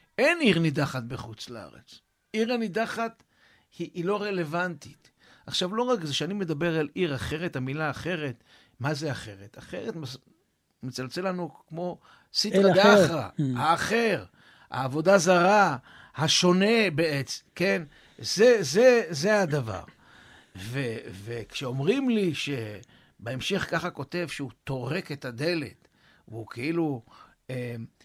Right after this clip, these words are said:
Speaker 1: זורק את המפתח, אז בעצם הסיפור פה בא להגיד לנו, "תשמע, זה לא רק סיפור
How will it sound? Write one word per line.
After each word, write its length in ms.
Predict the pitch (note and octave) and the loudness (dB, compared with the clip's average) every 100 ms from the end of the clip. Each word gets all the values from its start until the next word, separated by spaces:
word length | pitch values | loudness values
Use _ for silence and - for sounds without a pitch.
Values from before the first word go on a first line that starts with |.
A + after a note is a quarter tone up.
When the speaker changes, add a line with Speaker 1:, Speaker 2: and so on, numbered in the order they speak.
| _ | _
Speaker 1:
זורק 500 | A2+ G#2+ C#3 F3+ G3+ | -8 -2 0 0 -2
את 100 | F3+ | -4
המפתח, 800 | E3 D#3+ D3 - A#3+ G#3 F#3+ - - | -4 -6 -8 -6 -2 0 -2 -6 -10
אז 200 | D#3 D#3 | -10 -8
בעצם 460 | E3+ G#3 E4 C#4 C4 | -8 -8 -4 -4 0
הסיפור 460 | - G#3 - C#4 C#4+ | 2 0 -4 -8 2
פה 100 | A#3 | 2
בא 180 | G3 B3+ | 2 2
להגיד 380 | B3 A3 A#3 C#4+ | 2 2 -2 0
לנו, 480 | B3 A3+ A3+ A3 - _ _ _ | 0 2 0 -2 -8 _ _ _
"תשמע, 360 | F#3 - A#3 | -10 -2 0
זה 160 | F#3 F#3 | 0 0
לא 100 | A3+ | -2
רק 200 | C#4 C#4 | -2 2
סיפור 720 | - - D#3+ - A3+ G3+ D3 | 4 4 2 -4 0 0 0